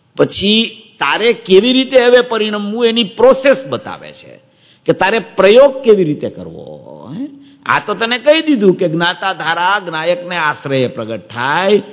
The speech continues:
ચૈતન્યના અસ્તિત્વને ગ્રહણ કરતો પ્રગટ થાય, જ્ઞાન, શ્રદ્ધા ને ચારિત્ર્યની લીનતા ને એકાગ્રતા કર એટલે પ્રગટ થાય.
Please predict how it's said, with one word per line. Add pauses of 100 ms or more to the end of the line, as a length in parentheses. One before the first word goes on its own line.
(280)
ચૈતન્યના
અસ્તિત્વને
ગ્રહણ
કરતો
પ્રગટ
થાય, (380)
જ્ઞાન,
શ્રદ્ધા
ને
ચારિત્ર્યની
લીનતા
ને
એકાગ્રતા
કર
એટલે
પ્રગટ
થાય.